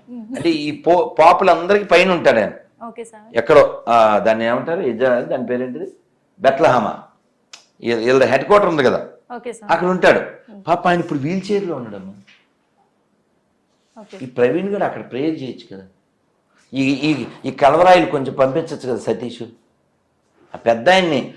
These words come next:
Speaker 2: ఆ, చెరుకు తోటలో చాటర్ బియ్యం ఆడించచ్చు కదా. ఆ, ఇక్కడ ఈ డ్రామాలు చేసినప్పుడు నేను హాస్పిటల్కి ఆయన డబ్బులు ఎందుకు తాగలేదు, అది నా పాయింట్. మనకు పాస్టర్లు ఉన్నారు కదా ఆనందంగా. ఆ, ఈడేమో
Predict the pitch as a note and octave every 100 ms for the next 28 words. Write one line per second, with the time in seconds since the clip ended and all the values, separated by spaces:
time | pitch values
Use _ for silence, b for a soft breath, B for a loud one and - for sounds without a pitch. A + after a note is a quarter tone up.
0 | B - B2 - - D#3+ E3+ F#3 F3+ F3
1 | F3 D#3 D3+ D#3 C#3+ D3+ A#2+ C3+ - C#3+
2 | - B2+ A#2+ - _ _ B B B B
3 | B _ _ - D#3+ - - F#3+ F#3+ E3
4 | B2 A#2+ C#3 E3+ D#3 C3+ C3 A2+ G2 -
5 | _ _ _ _ A2+ E3+ F3 D3 G#3 -
6 | B3 B3 F#3+ F3+ D#3 D3+ F3+ E3 E3 D#3+
7 | C#3+ C3+ A#2 A#2+ A2+ C#3 G2+ F2+ E2+ -
8 | _ _ _ _ _ _ _ - b b
9 | b _ G#2 A#2 - C#3 - F#3 D3 B2+
10 | A2+ G#2+ G2+ G2+ G2+ F#2 E2+ - _ _
11 | _ _ _ _ _ _ - F3 D3+ E3
12 | F#3+ G3+